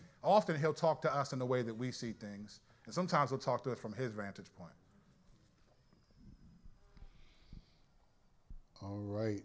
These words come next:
Speaker 2: um, so, um, this question is, uh,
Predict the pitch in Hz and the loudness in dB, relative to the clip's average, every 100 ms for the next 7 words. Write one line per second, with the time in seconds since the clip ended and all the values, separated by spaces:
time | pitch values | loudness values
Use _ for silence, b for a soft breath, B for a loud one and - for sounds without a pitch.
0 | - 110 110 107 104 101 - - 113 110 | -2 2 2 2 -2 -4 -6 -2 0 2
1 | 107 104 98 90 - - 90 92 92 - | 0 -2 -6 -10 -14 -12 -10 -10 -14 -16
2 | 87 - _ _ _ _ _ _ 113 113 | -20 -20 _ _ _ _ _ _ -6 -4
3 | - 127 120 113 107 104 101 104 101 98 | 2 2 2 -2 -2 -2 -4 -6 -8 -6